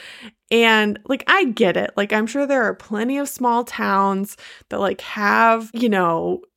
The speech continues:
creepy looking graves, or, like, people make up, like, weird stories about, like, weird houses or abandoned houses or spooky looking graves and stuff like that. But, like, this should not still be going on when we very clearly know that it's not true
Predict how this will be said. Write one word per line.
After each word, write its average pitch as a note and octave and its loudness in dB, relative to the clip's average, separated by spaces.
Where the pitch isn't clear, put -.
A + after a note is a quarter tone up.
creepy C#4 -2
looking B3+ -2
graves, G3+ 2
or, F#3+ -2
like, F#3 -2
people A#3 -2
make A3 0
up, G#3+ 0
like, G3 0
weird A3 0
stories G3 0
about, G3 0
like, F#3+ -4
weird G3 0
houses F#3+ 0
or F#3 0
abandoned F#3+ 0
houses F#3 -2
or F3 -2
spooky A3 -2
looking G#3 2
graves F#3 2
and G#3 -2
stuff G#3+ -6
like A3+ -2
that. B3 2
But, A#3+ 4
like, A3+ 2
this C#4+ 2
should F#4 4
not A#3 6
still G#3+ 2
be G#3+ 4
going F#3+ 2
on F#3 2
when G3 0
we F#3+ 0
very F3+ -2
clearly F3+ -2
know F3+ -2
that F#3 -2
it's - -12
not E3 -4
true - -8